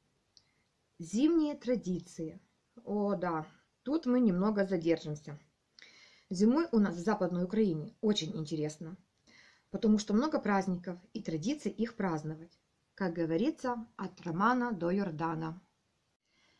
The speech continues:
Начнём с Романа. Первого декабря. Роман от латинского слова "романус" значит "из Рима, римский". А седьмого декабря именины у Катерины, Катерина от имени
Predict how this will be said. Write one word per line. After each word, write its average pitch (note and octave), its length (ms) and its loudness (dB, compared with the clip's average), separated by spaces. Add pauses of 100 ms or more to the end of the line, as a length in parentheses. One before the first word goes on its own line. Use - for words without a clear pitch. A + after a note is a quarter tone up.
Начнём A#3 520 -2
с - 120 -20
Романа. F3 480 -2 (300)
Первого C#4 360 2
декабря. F3 520 -4 (380)
Роман A#3 300 0 (160)
от G3+ 140 -6
латинского G#3+ 540 0
слова F3+ 440 -6
"романус" G#3 640 -2
значит A#3 480 -2
"из D4+ 100 0
Рима, A#3 460 2
римский". F3 600 -4 (840)
А - 60 -10
седьмого A#3 420 2
декабря G3 600 -2
именины G3 480 0
у G3+ 60 -8
Катерины, G3 720 2 (640)
Катерина D4 600 -2
от F3+ 200 -8
имени E3+ 420 0